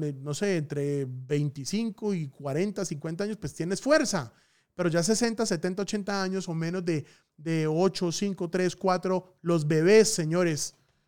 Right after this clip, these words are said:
se pueden morir de coronavirus facilito.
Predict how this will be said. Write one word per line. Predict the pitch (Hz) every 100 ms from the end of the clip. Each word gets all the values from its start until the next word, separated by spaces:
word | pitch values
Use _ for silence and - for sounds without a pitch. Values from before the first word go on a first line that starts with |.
| _ _
se | - 180
pueden | 156 - 220 277
morir | 240 196
de | 202
coronavirus | 220 190 156 147 180 208 - _
facilito. | - 190 175 - 175 165 240 269 - 185 127 104